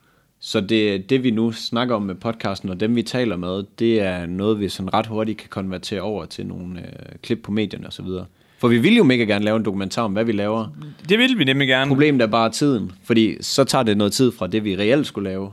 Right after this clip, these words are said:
Speaker 2: Jamen, og tiden, men også bare det, der kommer ud af det. Altså, fordi vi havde jo ikke nogen highlights til nogen medier, fordi at,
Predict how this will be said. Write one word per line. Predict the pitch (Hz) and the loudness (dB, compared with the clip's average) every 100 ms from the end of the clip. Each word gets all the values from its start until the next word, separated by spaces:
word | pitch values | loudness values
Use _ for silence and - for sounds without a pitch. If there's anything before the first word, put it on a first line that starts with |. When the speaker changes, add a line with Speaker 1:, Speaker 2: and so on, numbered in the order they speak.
| - - | -14 -4
Speaker 2:
Jamen, | 135 | -2
og | - 135 | -2 0
tiden, | - 214 117 107 | 0 2 0 0
men | 120 | 0
også | 127 143 | 0 2
bare | 135 | 0
det, | 135 | 0
der | 123 | 0
kommer | 131 120 | -2 -2
ud | 185 | 2
af | 117 | 2
det. | 110 - | 0 0
Altså, | 117 117 120 107 113 | -2 0 2 2 0
fordi | - - 127 123 123 - - _ _ - | -10 -8 -2 -2 -4 -10 -20 _ _ -2
vi | 139 | 0
havde | 139 214 | 4 6
jo | 139 | 4
ikke | 120 | 2
nogen | 123 123 | -2 -2
highlights | 127 135 123 117 - | 0 -2 -2 -6 -6
til | 127 | -8
nogen | 127 135 | -6 -2
medier, | 151 110 | -2 -2
fordi | 113 123 139 143 | -4 -4 -6 -6
at, | 113 | -8